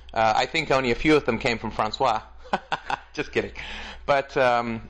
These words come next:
I just, I just found the level of emotional reaction to be quite startling, and so when I was talking about it with Christina, she was thinking that maybe it has something to do with the fact that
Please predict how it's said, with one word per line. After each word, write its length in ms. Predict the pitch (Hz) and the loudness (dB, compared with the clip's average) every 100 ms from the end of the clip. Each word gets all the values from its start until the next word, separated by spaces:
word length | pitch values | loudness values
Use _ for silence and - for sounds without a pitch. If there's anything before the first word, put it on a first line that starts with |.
| - | 0
I 140 | 131 | 0
just, 320 | 127 185 - - | 0 -4 -2 -2
I 100 | 165 | -2
just 200 | 285 - | -4 -2
found 260 | 175 180 | 0 0
the 80 | 127 | 2
level 280 | 135 202 131 | 2 2 0
of 80 | 127 | 0
emotional 400 | 120 135 - 117 | 2 0 2 2
reaction 400 | 117 156 - 123 | 2 0 -4 -6
to 60 | |
be 80 | 117 | -4
quite 260 | - 131 - | -2 -2 0
startling, 520 | 151 185 170 113 110 | 0 0 0 0 0
and 120 | 110 | 0
so 160 | 143 123 | 2 4
when 160 | 127 | 4
I 60 | 117 | 0
was 140 | 117 | -2
talking 280 | - 160 120 | -4 -4 0
about 140 | 120 | 0
it 60 | 110 | 0
with 140 | 113 | -4
Christina, 520 | - 151 - 170 113 110 | -2 -2 0 0 0 0
she 160 | 151 | 0
was 280 | 127 113 - - - - | 0 0 -4 -10 -14 -14
thinking 380 | - 214 190 143 | -2 0 0 0
that 180 | 123 117 | 0 0
maybe 280 | 143 170 147 | 0 0 0
it 80 | 127 | 0
has 200 | 131 - | -2 -2
something 320 | 139 131 123 | -2 -2 -2
to 80 | 117 | 2
do 160 | 135 | 2
with 140 | 127 117 | 2 0
the 60 | |
fact 460 | - 117 120 - - | -2 -2 -2 -8 -2
that 340 | 104 98 - | 0 0 -4